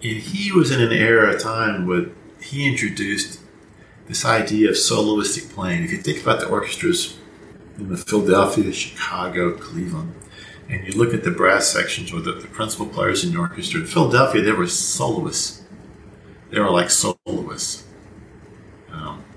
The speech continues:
and he was one of the great soloists, let's say, in the orchestra. He did several recordings as a soloist with the Philadelphia Orchestra. Um,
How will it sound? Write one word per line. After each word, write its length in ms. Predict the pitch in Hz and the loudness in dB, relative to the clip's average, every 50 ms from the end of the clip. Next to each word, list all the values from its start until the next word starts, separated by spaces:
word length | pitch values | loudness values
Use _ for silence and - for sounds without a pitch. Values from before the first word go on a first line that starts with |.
| - - - - - - - - - - - - - - - - - - | -20 -20 -20 -20 -20 -20 -20 -20 -20 -20 -20 -20 -20 -20 -20 -14 -8 -4
and 120 | 180 - | -4 -4
he 180 | - 107 123 123 | -4 -4 -2 -2
was 260 | 107 104 - - - | 0 0 0 0 -2
one 160 | - 104 95 | -2 -2 -2
of 60 | 90 | -2
the 120 | 170 - - - - | -2 -4 -8 -10 -14
great 420 | - - 117 117 107 98 - - - - - - - - - - - | -8 -2 0 2 2 2 0 -4 -10 -16 -20 -20 -20 -20 -20 -14 -6
soloists, 920 | - - - - - - - 127 127 113 95 92 78 78 73 - - - | -2 0 2 4 4 2 2 2 2 2 2 2 0 0 -2 -2 -4 -4
let's 160 | 76 73 - | -4 -4 -2
say, 380 | - - - 85 78 76 76 - - - - - - - - - - - - - - | -2 -2 -2 -2 -4 -6 -8 -12 -16 -20 -20 -20 -20 -20 -20 -20 -20 -20 -18 -14 -12
in 140 | - 175 170 | -10 -8 -6
the 80 | - | -4
orchestra. 560 | 82 85 165 - - - - - 85 78 76 - | -4 -4 -4 -6 -8 -12 -10 -6 -6 -6 -6 -6
He 120 | - 101 | -8 -8
did 300 | 104 - 95 92 87 - | -4 0 2 2 2 4
several 340 | - - 110 98 98 113 113 | 2 2 2 4 4 4 4
recordings 640 | 107 95 - - 101 95 95 92 95 95 - - - - - - | 4 2 2 2 2 2 2 2 2 0 -4 -6 -8 -10 -14 -14
as 120 | - - - | -12 -8 -2
a 40 | |
soloist 520 | - - - 98 95 90 90 95 92 - - | 0 0 0 2 0 -2 -2 -2 -2 -2 -4
with 80 | - | -2
the 80 | - - | -2 -2
Philadelphia 560 | - - 110 101 95 95 92 90 - - 87 | -2 -2 0 0 0 2 0 0 0 -2 -4
Orchestra. 460 | 82 - - - - - - - - - - - - - - - - - - - - - - - - - - - - - - | -4 -4 -4 -6 -6 -6 -6 -8 -8 -12 -16 -20 -20 -20 -20 -20 -20 -20 -20 -20 -20 -20 -20 -20 -20 -20 -20 -18 -16 -12 -8
Um, 300 | 73 71 73 73 73 | -8 -8 -8 -8 -10